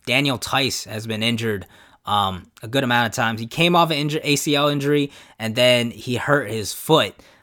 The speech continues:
Um, he just came back recently, but they really had no third backup center, so it's just been Horford and Baynes,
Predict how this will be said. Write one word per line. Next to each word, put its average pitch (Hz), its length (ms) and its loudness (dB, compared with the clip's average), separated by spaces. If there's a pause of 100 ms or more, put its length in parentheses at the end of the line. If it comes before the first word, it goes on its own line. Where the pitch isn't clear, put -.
(140)
Um, 101 300 0
he 113 100 -8
just 139 220 -4
came 156 240 2
back 127 240 2
recently, 120 460 -2
but 101 420 -2
they 113 100 -4
really 151 300 0
had 131 240 0
no 110 280 -2 (300)
third 139 400 0
backup 117 400 4
center, 120 460 -6
so 101 220 -4
it's 98 180 -10
just 123 220 -8
been 113 140 -4
Horford 123 540 0
and 95 180 -4
Baynes, 107 460 0